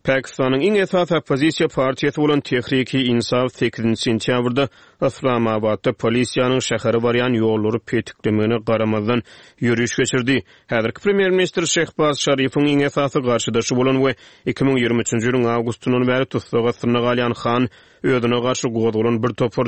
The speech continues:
jinayet işlerine garamazdan meşhur şahs bolmagyny galýar.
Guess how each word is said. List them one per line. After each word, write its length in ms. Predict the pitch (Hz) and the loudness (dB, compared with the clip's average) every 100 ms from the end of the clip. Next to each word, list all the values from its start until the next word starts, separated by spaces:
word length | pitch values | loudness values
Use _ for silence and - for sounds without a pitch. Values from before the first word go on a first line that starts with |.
| 107 | -2
jinayet 440 | 113 107 113 120 | 0 0 0 -2
işlerine 420 | 117 110 117 107 | -2 -2 -2 0
garamazdan 560 | 113 120 123 120 131 131 - - _ | 0 0 0 0 0 -2 -4 -20 _
meşhur 540 | 135 120 117 - 127 120 | -2 0 0 -4 -2 -2
şahs 380 | - 117 107 - | 0 -4 -4 -4
bolmagyny 460 | 120 117 120 123 123 | 0 2 2 0 0
galýar. 280 | 123 123 123 | 0 0 -2